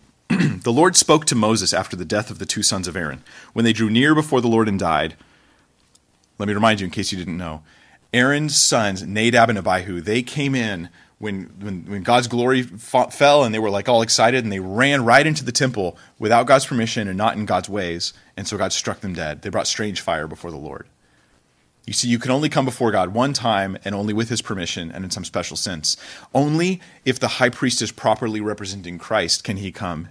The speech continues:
and because he's kind of being covered by Christ as well. But they ran in and they did not do that. And they may have been drunk as well, 'cause he also warned them,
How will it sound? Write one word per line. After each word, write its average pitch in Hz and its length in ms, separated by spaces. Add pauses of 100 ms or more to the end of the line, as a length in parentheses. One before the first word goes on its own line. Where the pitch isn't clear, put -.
and 92 100
because 98 240
he's 113 160
kind 98 180
of 90 80
being 87 140
covered 95 240
by 78 100
Christ - 300
as 82 100
well. 85 300 (920)
But 104 80
they 123 120
ran 110 240
in 87 220 (120)
and 95 100
they 92 60
did 85 120
not 95 160
do 87 120
that. 71 220 (400)
And 85 160
they 110 100
may 143 100
have 147 100
been 120 120
drunk 101 240
as 87 120
well, 78 260 (240)
'cause 98 140
he 92 80
also 95 240
warned 90 280
them, 78 320